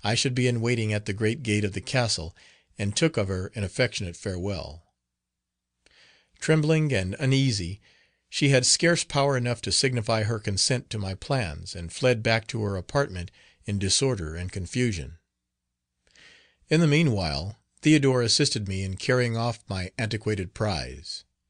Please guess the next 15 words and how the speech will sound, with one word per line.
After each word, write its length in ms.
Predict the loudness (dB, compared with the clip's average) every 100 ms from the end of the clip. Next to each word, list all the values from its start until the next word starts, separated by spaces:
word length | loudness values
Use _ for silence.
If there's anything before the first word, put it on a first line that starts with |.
| _ _ -20 -16
She 160 | -2 2
was 180 | 4 4
hoisted 360 | 4 2 2
over 180 | 2 4
the 100 | 0
wall, 520 | 0 -2 -2 -4 -10 _ _ _ _
placed 320 | 2 2 2
before 400 | -2 -2 0 0
me 100 | 0
upon 300 | -4 -2 -2
my 160 | -2 -2
horse 380 | -2 -2 -2 -4
like 180 | -6 -8
a 60 |
portmanteau, 920 | -8 -8 -6 -4 -2 -2 -4 -6 -10